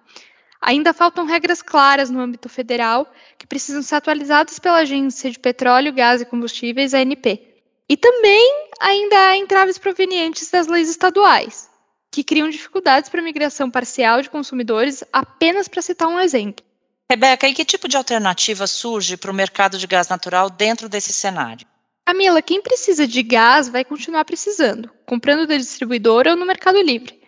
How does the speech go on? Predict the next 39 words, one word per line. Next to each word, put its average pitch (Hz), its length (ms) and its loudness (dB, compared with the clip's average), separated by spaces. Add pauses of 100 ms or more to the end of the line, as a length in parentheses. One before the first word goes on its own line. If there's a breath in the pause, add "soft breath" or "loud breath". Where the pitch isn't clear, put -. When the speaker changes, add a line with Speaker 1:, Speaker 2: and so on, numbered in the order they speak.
(440 soft breath)
Speaker 1:
Os - 100 -14
consumidores 392 640 2 (100)
veem 277 280 4
no 370 120 -2
Mercado 285 440 0
Livre 247 360 -2
uma 311 140 -2
possibilidade 294 640 0
de 320 60 2
reduzirem 302 560 2
custos 254 640 -2
e 311 80 -4
comprarem 320 480 2
o 339 60 -2
gás 254 280 2
com 302 160 -8
preços 294 320 -4
mais 311 240 -2
baixos, 233 560 0 (380 soft breath)
fazendo 254 320 -2
contratos 277 500 -2
de 285 80 -6
longo 302 260 -4
prazo, 240 460 0
por 262 160 -6
exemplo. 220 460 -8 (760 soft breath)
Como 403 220 -2
temos 440 320 0
pouca 320 380 0
oferta 254 360 -2
interna 220 400 -4
de 208 120 -12
gás, 240 380 2
a 240 60 -2
importação 254 560 -4
de 349 140 -2
G 311 140 0
N 240 200 2
L 247 340 2